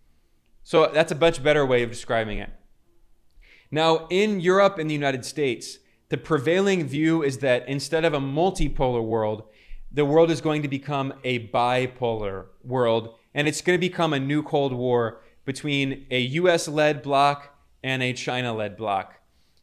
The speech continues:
And here are the very interesting responses.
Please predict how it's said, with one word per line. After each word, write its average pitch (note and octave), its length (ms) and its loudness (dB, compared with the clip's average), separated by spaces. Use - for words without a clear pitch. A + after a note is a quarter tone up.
And C#3+ 280 -2
here G3 240 4
are G3+ 60 4
the E3+ 120 -2
very D#3+ 300 0
interesting C3+ 340 -6
responses. A#2 720 -2